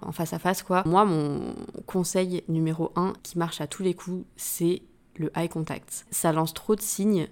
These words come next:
par rapport à juste aller parler à quelqu'un parce que tu vas te dire que, euh, oh, t'as pas fait ça bien, et cetera. Enfin, tu vas poser trop de questions. Alors que juste,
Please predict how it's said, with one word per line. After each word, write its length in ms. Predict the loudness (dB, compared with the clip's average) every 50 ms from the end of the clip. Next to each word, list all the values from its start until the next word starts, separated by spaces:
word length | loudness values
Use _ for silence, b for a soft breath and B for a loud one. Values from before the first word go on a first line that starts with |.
| -2 2
par 140 | 4 6 8
rapport 280 | 6 6 8 8 8 8
à 140 | 8 6
juste 240 | 6 4 0 0 0
aller 180 | 2 2 2 4
parler 220 | 4 4 4 4
à 80 | 2 2
quelqu'un 300 | 0 0 0 2 2 2
parce 180 | 0 -2 -2
que 100 | -2 -4
tu 280 | -4 -4 -4 -6 -2 0
vas 120 | 2 2
te 100 | 2 2
dire 280 | 0 0 0 0 -2 -4
que, 140 | -4 -2 0
euh, 800 | 2 4 4 4 4 4 4 4 2 2 0 0 0 -2 -4 -4 -4 -2
oh, 100 | -2 -2 -2 -4 -2
t'as 120 | -2 0
pas 140 | 0 0 -2
fait 200 | -2 0 -2 -2
ça 200 | -2 0 0 -2
bien, 300 | -2 0 0 0 2 2
et 80 | 2 0
cetera. 300 | -2 -4 -6 -4 -4 -4
Enfin, 180 | -4 -4 -6
tu 120 | -8 -4 -4
vas 100 | -6 -6
poser 320 | -4 -2 0 0 2 0
trop 160 | 0 0 -4
de 60 | -2 0
questions. 360 | 0 0 0 0 -4 -2 0 2
Alors 260 | 2 4 2 2 2
que 120 | 0 0
juste, 400 | 2 2 0 -2 -2 -4 -10 -8